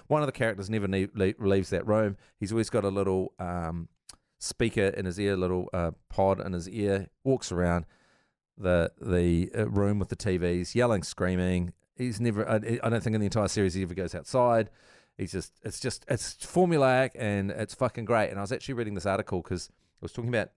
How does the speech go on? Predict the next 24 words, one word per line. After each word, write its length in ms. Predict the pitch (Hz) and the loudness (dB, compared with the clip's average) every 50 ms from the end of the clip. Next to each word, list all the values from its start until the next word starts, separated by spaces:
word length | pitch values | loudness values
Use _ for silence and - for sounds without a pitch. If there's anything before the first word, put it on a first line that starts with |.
| _ _ - | _ _ -12
shows 260 | - - 98 90 90 | -4 -2 -2 -2 -2
like 180 | 87 82 87 | -4 -6 -4
Barry 380 | - 95 92 90 80 71 - _ _ _ _ _ _ _ _ _ _ _ _ _ _ - | -2 -2 -2 -2 -4 -6 -12 _ _ _ _ _ _ _ _ _ _ _ _ _ _ 0
and 100 | - 98 | 2 4
how 320 | 101 104 101 98 92 92 - - | 4 4 4 2 0 0 -2 -4
they're 160 | 98 101 95 - _ | -4 -6 -6 -6 _
critically 400 | - - - 127 127 - - 107 101 | -12 -4 -2 -2 -2 -2 -4 -4 -4
acclaimed 500 | - - 104 107 127 147 160 151 - - _ _ _ _ - | -4 -4 -6 -4 -4 -4 -6 -8 -10 -16 _ _ _ _ -10
and 120 | 95 90 | -10 -10
streamers 420 | - - - 113 104 101 95 82 92 | -10 -8 -6 -6 -4 -4 -4 -4 -4
went 160 | 101 101 - | -6 -6 -4
down 160 | 98 95 98 | -4 -4 -4
that 120 | 98 82 | -4 -4
way, 100 | 113 110 | -4 -4
but 160 | 117 110 85 - | -4 -4 -6 -8
no 320 | 113 113 113 113 110 110 | -8 -8 -6 -4 -4 -2
one 180 | 107 104 101 98 | 0 0 0 0
watches 340 | 95 95 - - - 92 80 | 0 -2 -4 -8 -12 -10 -10
them. 140 | 87 71 73 | -10 -10 -10
They've 120 | 87 87 | -12 -14
got 160 | - - - | -14 -14 -12
such 420 | - - - - 113 107 - - 110 | -10 -10 -10 -8 -10 -10 -10 -8 -6
low 140 | 101 95 98 | -6 -4 -4
ratings. 520 | 95 87 85 95 - 139 143 160 165 - | -4 -4 -6 -6 -6 -6 -8 -8 -10 -12